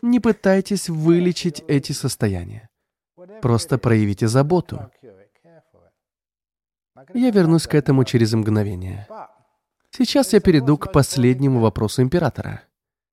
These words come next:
Кто самый важный человек? Я поначалу не понял и не мог ответить на этот вопрос. Но как только я услышал ответ, я сказал: «Вау!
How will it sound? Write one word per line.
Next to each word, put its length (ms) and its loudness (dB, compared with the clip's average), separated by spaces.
Кто 320 0
самый 400 2
важный 300 4
человек? 580 -6
Я 180 4
поначалу 760 2
не 200 2
понял 440 2
и 140 0
не 140 6
мог 580 2
ответить 680 2
на 80 0
этот 240 0
вопрос. 560 -4
Но 140 2
как 180 2
только 320 2
я 100 6
услышал 480 -2
ответ, 600 -2
я 220 2
сказал: 500 2
«Вау! 800 0